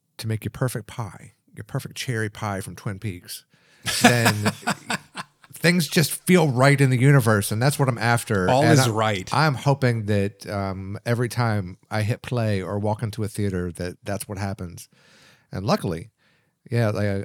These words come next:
Speaker 1: as Mister B has said, these last couple of weeks have been pretty fantastic, um, for our watch list, and that's what we wanna share with you this evening.
Speaker 2: Yeah, so we've, we've chosen, uh, ten films,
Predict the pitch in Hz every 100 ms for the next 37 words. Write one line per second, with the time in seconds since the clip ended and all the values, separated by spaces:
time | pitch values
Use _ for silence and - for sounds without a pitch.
0 | - 110 113 120 101 120 107 101 - 135
1 | 107 98 104 110 107 - 104 101 101 95
2 | - 92 101 87 - - 123 110 92 82
3 | - 104 95 - 107 110 - 80 - -
4 | _ _ _ _ _ _ _ - 92 90
5 | 90 92 - 101 90 87 - 101 95 98
6 | 92 92 85 92 87 - _ - 127 -
7 | 139 123 117 - 120 104 113 101 87 _
8 | 123 131 123 98 82 _ _ - 214 151
9 | 180 147 165 151 - 170 170 147 156 151
10 | 131 143 135 120 - 123 117 110 104 -
11 | _ _ - 139 139 135 117 127 151 -